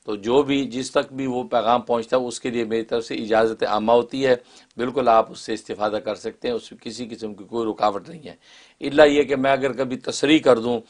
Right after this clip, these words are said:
कि ये ख़ास आप ही के लिए अमल है तो वो अलग बात है, और ऐसा आमतौर पर मैं कहता नहीं हूँ क्योंकि अल्लाह का नाम है, सबको फैज़ान उठाने का हक़ है, तो आपको बिल्कुल उसमें इजाज़त है,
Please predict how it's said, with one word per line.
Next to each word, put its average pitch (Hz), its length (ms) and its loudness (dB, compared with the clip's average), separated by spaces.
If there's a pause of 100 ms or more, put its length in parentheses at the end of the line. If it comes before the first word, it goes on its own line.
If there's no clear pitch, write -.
(220)
कि 123 60 -4
ये 123 140 0
ख़ास 131 300 4
आप 131 380 4
ही 151 80 0
के 139 140 0
लिए 131 220 0
अमल 120 300 0
है 107 240 -2 (340)
तो 151 60 0
वो 151 100 8
अलग 131 220 8
बात 117 280 4
है, 90 160 -8 (240)
और 139 80 4
ऐसा 143 240 4
आमतौर 135 300 2
पर 120 100 -8
मैं 135 140 -4
कहता 131 320 0
नहीं 147 160 -2
हूँ 117 120 -4 (380)
क्योंकि 135 140 -2
अल्लाह 135 260 4
का 135 140 2
नाम 135 260 0
है, 135 120 -2
सबको 127 560 -4
फैज़ान 120 420 0
उठाने 113 360 -6
का 110 140 -4
हक़ 117 260 -2
है, 98 140 -8 (340)
तो 117 60 -2
आपको 117 340 2
बिल्कुल 113 300 -4
उसमें 107 240 -10
इजाज़त 110 420 -4
है, 135 180 0